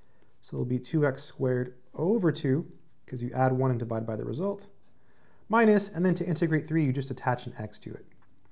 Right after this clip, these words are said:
Then you can put a bracket, and then a zero and a two. Continuing, this is equal to,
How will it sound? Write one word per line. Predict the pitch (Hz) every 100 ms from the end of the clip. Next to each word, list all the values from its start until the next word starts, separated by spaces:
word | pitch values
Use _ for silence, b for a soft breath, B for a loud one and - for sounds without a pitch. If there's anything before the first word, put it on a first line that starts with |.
| b b b b -
Then | 113
you |
can | -
put | - 120
a |
bracket, | 127 151 175 208 208 - - - -
and | 120
then | 113
a |
zero | 107 143 151 151 151 151
and | 123
a |
two. | - 127 - - - - - - - - - - - - b b -
Continuing, | 156 190 175 175 220
this | 156
is | 135 131
equal | 135 170
to, | 131 190